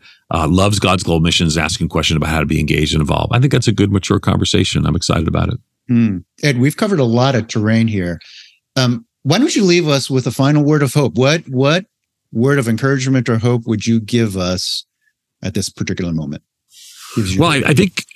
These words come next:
Speaker 1: Walter, it's a, it's a tricky time. And I think that we're, um,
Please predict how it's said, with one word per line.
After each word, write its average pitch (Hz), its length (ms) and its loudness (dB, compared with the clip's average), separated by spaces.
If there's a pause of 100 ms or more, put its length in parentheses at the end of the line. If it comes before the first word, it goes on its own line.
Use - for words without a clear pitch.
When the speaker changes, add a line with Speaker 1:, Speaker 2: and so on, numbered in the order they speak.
(100)
Speaker 1:
Walter, 123 260 4
it's 151 220 2
a, 95 200 2 (280)
it's - 220 -2
a - 20 -10
tricky 196 220 2
time. - 380 -2 (180)
And 113 80 4
I 104 140 2
think 127 240 2
that 95 260 0 (140)
we're, 95 600 2 (120)
um, 76 480 -2